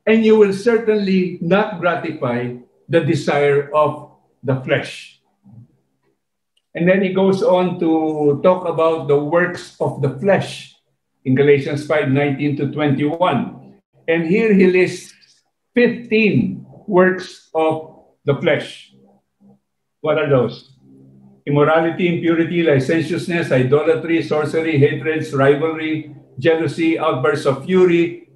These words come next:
acts of selfishness, dissensions, factions,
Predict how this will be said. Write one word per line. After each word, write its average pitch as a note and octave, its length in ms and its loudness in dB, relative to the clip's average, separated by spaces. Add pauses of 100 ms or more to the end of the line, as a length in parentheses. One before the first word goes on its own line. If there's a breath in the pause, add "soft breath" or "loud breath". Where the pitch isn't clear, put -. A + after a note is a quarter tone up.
acts D3+ 220 0
of D3+ 140 -4
selfishness, D#3+ 760 -4
dissensions, E3+ 640 -4
factions, E3 760 -6